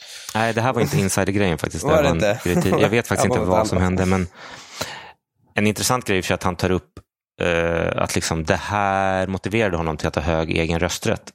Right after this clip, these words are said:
Speaker 1: Mm, jag, jag kommer bara tänka på, jag, jag vet att när V D:n i Starbreeze också tvingade igenom att han skulle ha högre rösträtt, det var typ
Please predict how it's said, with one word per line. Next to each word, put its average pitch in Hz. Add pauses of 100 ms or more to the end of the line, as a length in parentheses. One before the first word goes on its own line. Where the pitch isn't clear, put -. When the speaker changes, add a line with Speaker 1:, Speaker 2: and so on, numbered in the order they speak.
(160)
Speaker 1:
Mm, 85 (580)
jag, 101
jag 104
kommer 95
bara 90
tänka 85
på, 90
jag, 90
jag 104
vet 95
att 90
när 90
V 90
D:n 90
i 90
Starbreeze 92
också -
tvingade 85
igenom 82
att 78
han 82
skulle 80
ha 78
högre 80
rösträtt, 82
det -
var 82
typ -